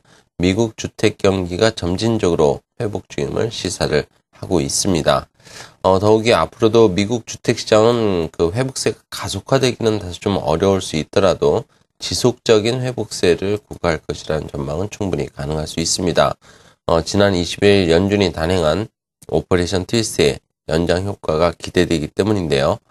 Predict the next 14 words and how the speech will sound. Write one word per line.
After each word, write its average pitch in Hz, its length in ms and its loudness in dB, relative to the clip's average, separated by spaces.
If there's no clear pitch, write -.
어, 107 160 4
이달 139 400 6
말로 127 440 6
종료될 110 960 4
그 - 140 -2
오퍼레이션 101 560 0
트위스트를 123 540 -4
연말까지 95 800 0
연장하기로 90 680 -4
결정한 80 480 -2
것은 113 320 -2
미국의 98 640 0
장기 90 440 -2
금리의, 90 800 -2